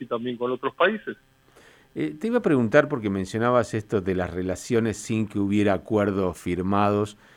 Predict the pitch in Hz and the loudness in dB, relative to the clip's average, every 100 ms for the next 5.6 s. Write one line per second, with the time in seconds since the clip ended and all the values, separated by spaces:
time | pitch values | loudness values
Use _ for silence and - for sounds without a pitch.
0 | _ - 87 87 - 87 - 107 107 101 | _ -8 -6 -6 -6 -8 -6 -6 -2 -2
1 | 98 87 - 95 80 87 98 90 85 82 | -2 -4 -10 -12 -8 0 2 2 0 -8
2 | - - 90 82 82 92 85 90 82 85 | -12 -10 -6 -4 -4 -6 -8 -8 -8 -8
3 | 87 87 92 90 82 87 80 80 80 - | -6 -6 -4 -6 -8 -8 -6 -8 -10 -8
4 | 92 90 90 87 90 98 92 - 92 92 | -6 -6 -6 -8 -4 -6 -6 -8 -8 -6
5 | 95 92 92 85 90 | -6 -4 -4 -6 -8